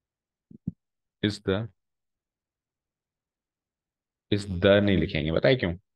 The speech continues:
द इसलिए नहीं लिखेंगे क्योंकि एक ही थोड़ी ना है, बहुत सारे हो सकते हैं ना। अभी टू लगा दूं तो भी वो उसका सॉल्यूशन है, है ना, थ्री लगा दूं तो भी वो उसका सॉल्यूशन है।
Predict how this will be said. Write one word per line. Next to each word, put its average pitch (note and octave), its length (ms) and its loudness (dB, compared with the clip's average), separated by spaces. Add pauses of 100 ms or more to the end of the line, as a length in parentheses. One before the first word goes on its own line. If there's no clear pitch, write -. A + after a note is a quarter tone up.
(500)
द A2 120 6
इसलिए B2 220 0
नहीं C3+ 100 0
लिखेंगे G#2+ 460 0 (340)
क्योंकि A#2+ 280 -4
एक A#2+ 160 2
ही C#3 100 -2
थोड़ी G2 220 -2
ना A2 100 -4
है, F2+ 140 -10 (220)
बहुत G2+ 180 -4
सारे C#3 160 0
हो B2+ 60 0
सकते - 240 -6
हैं A#2+ 60 -4
ना। C#3 60 -4
अभी B2+ 100 0
टू A#2 200 -2
लगा A2+ 200 4
दूं A2 180 -4 (240)
तो G2+ 100 -4
भी A2 80 -4
वो A#2+ 120 -4
उसका A#2 180 -4
सॉल्यूशन F#2+ 420 -8
है, F#2+ 60 -12
है - 540 -14
ना, G#2 100 0
थ्री A2 160 2
लगा G#2 220 6
दूं G#2+ 160 0
तो A2 100 4
भी A2+ 80 2
वो B2+ 120 2
उसका B2+ 180 0
सॉल्यूशन G2+ 400 -6
है। G2+ 40 -10